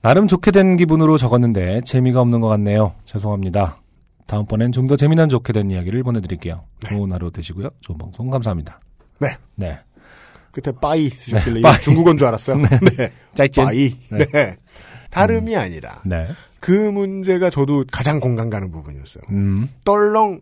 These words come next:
Speaker 2: 해외를 공항 제외 한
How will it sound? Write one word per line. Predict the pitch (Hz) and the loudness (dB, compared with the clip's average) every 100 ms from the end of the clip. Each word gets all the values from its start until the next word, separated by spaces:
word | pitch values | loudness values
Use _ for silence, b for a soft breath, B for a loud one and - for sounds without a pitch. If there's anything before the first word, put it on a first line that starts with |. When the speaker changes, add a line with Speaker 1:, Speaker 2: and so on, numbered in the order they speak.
| - | -6
Speaker 2:
해외를 | 170 170 170 160 156 147 147 175 156 - _ | -4 -2 -2 -2 -2 -2 -2 -2 -2 -8 _
공항 | - 156 196 180 156 139 | -8 -2 -2 -2 -6 -2
제외 | 135 113 85 80 _ | 0 0 -4 -12 _
한 | - 143 127 | -12 -10 -10